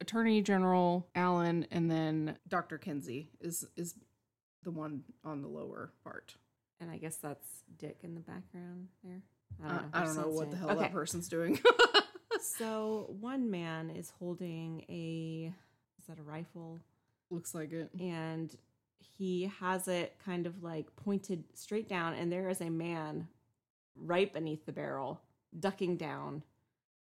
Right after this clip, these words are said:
Speaker 2: It is, it looks crazy. It looks chaotic. It looks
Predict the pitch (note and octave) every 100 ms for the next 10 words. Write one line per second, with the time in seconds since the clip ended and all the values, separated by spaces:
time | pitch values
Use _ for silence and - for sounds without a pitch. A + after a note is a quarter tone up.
0 | _ _ _ A3 A#3+ - F#3+ D#3+ - -
1 | A3+ - G3 F3+ - - E3 D3+ - -
2 | - - A3+ - F3+ - - - D#3+ -
3 | - - - - - - - F#3 F3 E3
4 | -